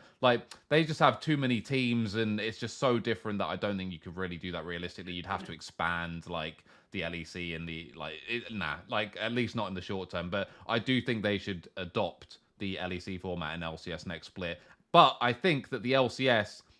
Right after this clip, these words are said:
was ran better just on the singular aspect of when their season finished. Like, this three-week break thing was just ridiculous for L E C.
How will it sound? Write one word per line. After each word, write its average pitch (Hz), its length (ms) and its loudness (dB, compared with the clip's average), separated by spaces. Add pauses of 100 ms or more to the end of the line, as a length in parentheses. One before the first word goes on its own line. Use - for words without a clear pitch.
(120)
was 110 240 -2
ran 107 460 6
better 104 600 4 (300)
just 143 400 6
on 123 100 2
the 113 80 2
singular 107 440 2
aspect 104 340 0
of 98 100 -8
when 104 260 2
their 98 460 2 (500)
season 95 440 -4
finished. - 500 -6 (100)
Like, 110 300 4
this 139 220 2
three-week 123 500 2
break 110 300 2
thing 87 180 -6
was 85 140 -8
just - 160 -10
ridiculous - 680 -10
for 98 60 -6
L 87 160 -4
E 85 80 -8
C. 71 340 -12